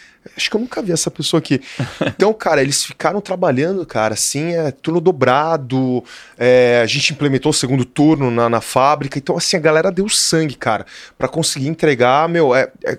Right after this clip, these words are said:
Speaker 1: é compromissado, é, é impressionante, cara, assim, sabe, o valor que eles dão, cara, é, isso é mu-, isso é muito legal, cara.
Speaker 2: É, cara, e, e, porra, cara, uma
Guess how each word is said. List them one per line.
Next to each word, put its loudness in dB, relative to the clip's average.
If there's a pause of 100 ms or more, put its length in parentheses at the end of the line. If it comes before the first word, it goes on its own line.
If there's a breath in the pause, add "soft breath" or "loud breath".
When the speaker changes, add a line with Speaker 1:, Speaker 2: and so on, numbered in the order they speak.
Speaker 1:
é -10
compromissado, -2 (760 loud breath)
é, 0 (160)
é 0
impressionante, 0
cara, 0
assim, -2
sabe, 2
o 2
valor 4
que -8
eles -4
dão, 0
cara, -6
é, -2 (100)
isso 0
é 4
mu-, 0
isso -2
é -2
muito 0
legal, -2
cara. -20
Speaker 2:
É, 2
cara, 0
e, -2
e, 2
porra, -2
cara, -8
uma 0